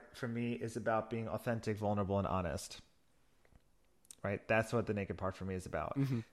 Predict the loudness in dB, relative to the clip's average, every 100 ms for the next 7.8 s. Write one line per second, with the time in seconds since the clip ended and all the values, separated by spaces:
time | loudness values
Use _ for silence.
0 | -2 2 4 4 6 6 6 2 2 2
1 | 0 0 4 6 8 4 0 -18 -20 -20
2 | -12 -8 4 6 6 4 6 6 6 4
3 | 0 -12 -16 -16 0 2 4 6 6 6
4 | 4 2 -2 0 2 4 2 0 -6 -8
5 | -8 -12 _ _ _ -4 -2 -2 2 2
6 | 2 -2 -2 -8 -10 _ -14 -6 -2 4
7 | 6 6 6 4 2 0 -2 -4